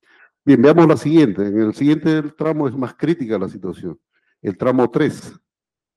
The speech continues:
Acá trabajaba ya el proyecto especial Madre de Dios. Y cuando hemos ido, nos hemos reunido con esos señores, también me decían, "Acá ya teníamos la pista, en su gran mayoría,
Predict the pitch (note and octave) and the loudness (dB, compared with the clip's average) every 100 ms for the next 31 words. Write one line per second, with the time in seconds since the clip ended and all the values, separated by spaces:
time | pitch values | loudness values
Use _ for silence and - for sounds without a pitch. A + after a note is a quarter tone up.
0 | _ _ _ A#2+ F#3 F#3+ E3+ D3 - E3 | _ _ _ -4 -2 -2 0 -2 -2 -2
1 | D3+ C#3 D#3 D#3 - B2+ D#3 D3+ - - | -2 0 -2 -2 -2 -2 -2 -4 -10 -10
2 | - C#3 C#3+ C3+ B2 A#2+ D#3+ A#2 - _ | -8 -6 -4 -4 -4 -4 -4 -6 -10 _
3 | _ _ _ _ _ _ _ _ _ _ | _ _ _ _ _ _ _ _ _ _
4 | _ _ _ _ A#2+ A#2 A#2 D#3 D#3+ - | _ _ _ _ -8 -4 -2 0 -2 -4
5 | D#3 D#3+ D3+ B2+ A#2+ D3 B2 C3+ C#3+ C#3 | -4 -2 0 -2 -2 -4 -4 -4 -2 -2
6 | C3 B2+ D3 C#3+ C#3 C#3 A#2 C#3+ D3 - | -2 -6 -4 -2 -2 -4 -6 -6 -8 -8
7 | G#2+ G#2+ E3+ D#3+ B2 G#2+ A#2 A2+ G#2 G2 | -16 -12 -10 -10 -10 -2 0 0 -2 -8
8 | A2+ G2+ - G2 F2 _ _ _ _ G2+ | -10 -12 -14 -16 -16 _ _ _ _ -14
9 | G#2 G#2+ A2+ G#2+ G2+ G#2+ A2 G2 F#2+ | -8 -6 -4 -2 0 0 0 -2 -6